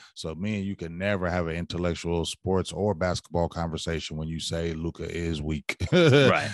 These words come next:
Speaker 1: You know what I'm saying? I'm done with you guys. Uh, so it is what it is, big dog. Um, so, uh,
Speaker 2: Yeah.
Speaker 1: let's kinda, let's, let's
Speaker 2: Well, to answer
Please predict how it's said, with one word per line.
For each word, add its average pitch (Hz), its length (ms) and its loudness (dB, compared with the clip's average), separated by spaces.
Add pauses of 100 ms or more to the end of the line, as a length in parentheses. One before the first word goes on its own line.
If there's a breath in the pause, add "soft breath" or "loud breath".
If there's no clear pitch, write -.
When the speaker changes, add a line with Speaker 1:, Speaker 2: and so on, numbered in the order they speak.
(140)
Speaker 1:
You 127 140 4
know 135 120 8
what 135 100 8
I'm 127 100 4
saying? 127 300 4
I'm 113 200 4
done 92 200 2
with - 180 -8
you 85 120 -6
guys. 80 360 0 (400 loud breath)
Uh, 104 320 6
so 95 340 2 (220 loud breath)
it 165 180 4
is 160 240 4
what 151 160 2
it 147 80 2
is, 139 220 4
big 87 260 -2
dog. 101 360 2 (340 soft breath)
Um, 101 340 -4
so, 101 300 0 (500)
uh, 104 280 2
Speaker 2:
Yeah. - 60 -2
Speaker 1:
let's 160 140 -2
kinda, 165 300 0
let's, 165 340 -2
let's 156 320 -8 (400)
Speaker 2:
Well, 98 280 6 (100)
to 113 80 0
answer 92 500 0